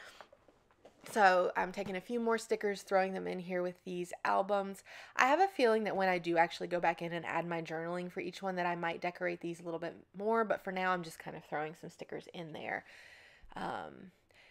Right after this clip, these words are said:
now I'm going, this sheet here, when I first started working with this collection, this whole kit, I ended up taking the, uh, stickers that I thought would go with each layout I had in mind and sticking them on these pieces of wax paper so that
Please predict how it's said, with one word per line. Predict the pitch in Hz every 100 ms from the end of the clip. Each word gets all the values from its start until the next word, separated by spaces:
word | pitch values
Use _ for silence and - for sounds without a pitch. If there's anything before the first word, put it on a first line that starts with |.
| _ -
now | 190
I'm | 202
going, | 220 190 160
this | 208 277 - - -
sheet | - - 262 247
here, | - 185 180
when | 196 196
I | - 208 269 - - -
first | 277 277 - -
started | 226 220 196 175
working | 247 202 185
with | 180
this | 180 - _ _
collection, | - 180 170 170 - 156
this | 160 -
whole | 175 165 -
kit, | - - 180 233 - - - -
I | - 185
ended | 190 185
up | 180 - -
taking | - 185 180 180 175 170 170
the, | 175 165 -
uh, | 170 170 80 65 - _ _ _ _ _ -
stickers | - - 269 233
that | 202
I | 185
thought | 196 160
would | 180
go | 170
with | 175
each | 165 170 165
layout | 165 160 156
I |
had | 175 170
in | 165
mind | 160 165
and | 165
sticking | 165 170 165
them | 160
on | 151 165 156
these | - 147 - - - - - - _ _
pieces | - 180 170 165
of | 151
wax | 165 156 - -
paper | - 156 - - -
so | - -
that | 165 -